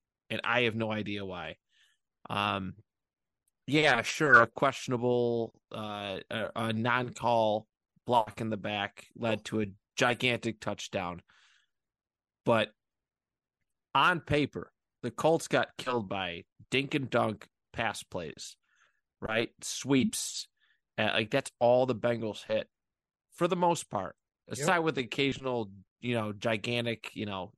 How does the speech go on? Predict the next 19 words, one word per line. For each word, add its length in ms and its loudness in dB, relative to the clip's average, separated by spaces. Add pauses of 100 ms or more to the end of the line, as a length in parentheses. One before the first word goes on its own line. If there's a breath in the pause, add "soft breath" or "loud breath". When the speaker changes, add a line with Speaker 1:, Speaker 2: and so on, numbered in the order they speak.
(140)
Speaker 1:
deep 240 -4
ball 300 2
to 220 -6 (800 soft breath)
T 220 0
Higgins 560 0
and 140 -10
Chase, 360 -4
which 160 -8
actually 380 0
wasn't 460 -2 (240)
all 180 -6
that 240 2
much, 580 -4
right? 240 0
It 60 -2
Speaker 2:
Right. 60 -4
Speaker 1:
was 180 -6
maybe, 420 -4
I, 120 -8